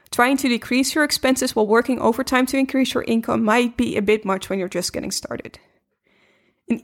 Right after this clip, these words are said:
easy way to start is to have a look at your fixed expenses that recur every month. See if you can renegotiate your rates or maybe switch providers to save you some money. The benefit of this approach, that apart from some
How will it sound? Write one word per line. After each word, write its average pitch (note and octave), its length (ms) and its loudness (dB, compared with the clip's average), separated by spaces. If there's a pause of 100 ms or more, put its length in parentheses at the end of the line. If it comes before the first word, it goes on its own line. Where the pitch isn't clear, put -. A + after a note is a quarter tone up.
easy D4 440 4
way G3 160 2
to G#3 120 -6
start G3+ 400 -2 (300)
is - 140 -2
to B3+ 100 0
have A3+ 180 2
a G#3 60 2
look A3 380 2
at - 140 -10
your G3+ 100 0
fixed C#4 320 -4
expenses A3+ 600 -2
that - 200 -6
recur B3 400 0
every G#3+ 300 0
month. - 440 -8 (540)
See - 300 0
if - 140 0
you A3+ 120 0
can G#3+ 260 0 (260)
renegotiate C4+ 720 2
your G#3+ 120 -4
rates G#3 340 -2 (240)
or F#3+ 200 -2
maybe G#3+ 320 -2
switch - 300 -2
providers G#3+ 540 2
to G#3 100 -6
save G#3+ 340 0
you G#3+ 60 -4
some - 220 -8
money. - 420 -14 (1000)
The A#3 80 2
benefit A#3 680 2
of G#3+ 140 -4
this G#3+ 180 -2
approach, - 540 -8 (300)
that - 180 0
apart C4 400 2
from C4 160 0
some A3 180 -4